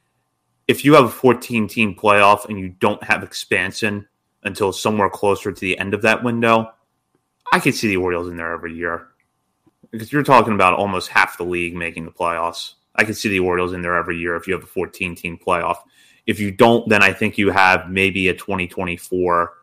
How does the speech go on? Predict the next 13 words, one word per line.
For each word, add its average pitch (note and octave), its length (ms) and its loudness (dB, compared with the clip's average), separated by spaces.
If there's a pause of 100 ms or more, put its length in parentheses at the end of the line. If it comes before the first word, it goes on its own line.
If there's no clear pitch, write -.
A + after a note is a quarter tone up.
(400)
to F2 280 0
twenty F2+ 320 -4
thirty, F2 420 -2 (340)
thirty-one F2+ 560 2
window F2 300 -4
where E2+ 140 -6
they F2 80 -2
maybe E2+ 320 -8
make E2+ 180 -12
the - 160 -20
playoffs E2+ 340 -6
five E2+ 300 -4
times. - 460 -20